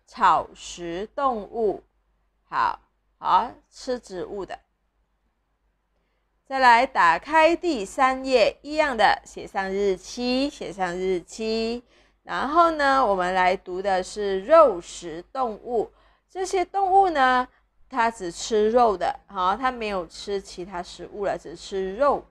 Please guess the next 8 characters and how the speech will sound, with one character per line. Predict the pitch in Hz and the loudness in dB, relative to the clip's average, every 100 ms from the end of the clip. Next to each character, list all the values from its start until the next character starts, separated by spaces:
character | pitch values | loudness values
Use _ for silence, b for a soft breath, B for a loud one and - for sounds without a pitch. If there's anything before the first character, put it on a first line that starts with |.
| _ _ | _ _
生 | - 202 190 - | -10 -8 -8 -10
物。 | 277 233 - _ _ _ _ | -8 -8 -10 _ _ _ _
好， | 185 | -6
就 | 220 269 | -2 -4
好 | 254 143 | -2 -4
像 | - 208 190 - _ _ _ _ | -2 -2 -2 -6 _ _ _ _
狮 | - - 302 311 311 | -14 -6 -2 0 0
子、 | 254 185 82 | -4 -12 -14